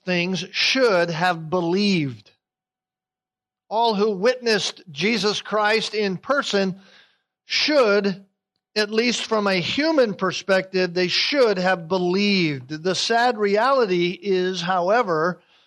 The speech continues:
that most, most of those who saw Jesus, who had the opportunity to witness the works of Christ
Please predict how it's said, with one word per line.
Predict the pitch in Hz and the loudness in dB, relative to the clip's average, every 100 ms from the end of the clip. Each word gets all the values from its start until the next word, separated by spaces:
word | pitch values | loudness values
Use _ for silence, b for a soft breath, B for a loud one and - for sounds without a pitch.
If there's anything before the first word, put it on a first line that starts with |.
| b b _ _ - | b b _ _ -2
that | 185 185 | -2 -2
most, | 180 220 269 196 202 214 - - - _ _ _ _ _ _ _ _ _ _ _ _ _ _ _ _ _ _ _ _ 151 | -2 0 2 4 2 0 -6 -10 -20 _ _ _ _ _ _ _ _ _ _ _ _ _ _ _ _ _ _ _ _ -8
most | 170 214 277 269 - | -2 2 2 0 0
of | 220 190 | 0 2
those | 190 190 190 | 0 0 -2
who | 180 | -2
saw | 220 202 185 | 0 0 0
Jesus, | 151 185 247 208 160 151 151 - - - _ _ _ _ _ - | -2 0 0 0 0 0 -2 -4 -4 -8 _ _ _ _ _ -4
who | 214 | 0
had | 185 247 226 | 2 0 2
the | 220 | 2
opportunity | 233 226 208 - 269 285 254 190 180 | 2 2 -2 -2 -2 0 0 0 -2
to | - 180 | -2 -4
witness | 175 285 233 214 - | -2 -6 -2 -4 -2
the | 196 | -4
works | 175 254 277 - 208 | 0 -2 -2 -2 -4
of | 165 | -4
Christ | - 180 165 165 - - - | -6 0 0 0 -4 -6 -8